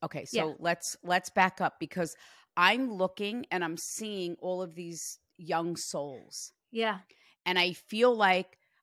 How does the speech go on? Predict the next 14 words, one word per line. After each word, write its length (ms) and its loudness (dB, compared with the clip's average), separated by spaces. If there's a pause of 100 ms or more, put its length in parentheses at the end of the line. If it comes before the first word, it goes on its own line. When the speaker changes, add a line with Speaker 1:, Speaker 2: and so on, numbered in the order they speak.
Speaker 1:
I 140 6
go 300 4
to 300 -2
each 280 -6
soul 880 2 (800)
and 140 0
I 160 0
feel 400 0
like 260 2
they 160 -2
wanna 280 -2
thank 580 -4
you 380 -8 (1700)
for 480 -2